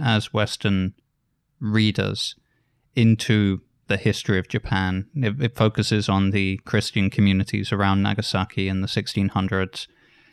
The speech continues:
and the arrival of the Portuguese missionaries who are bringing Catholicism, and then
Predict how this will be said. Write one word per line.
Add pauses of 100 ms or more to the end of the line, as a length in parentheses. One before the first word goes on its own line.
(360)
and
the (500)
arrival
of
the (200)
Portuguese
missionaries
who
are
bringing
Catholicism,
and
then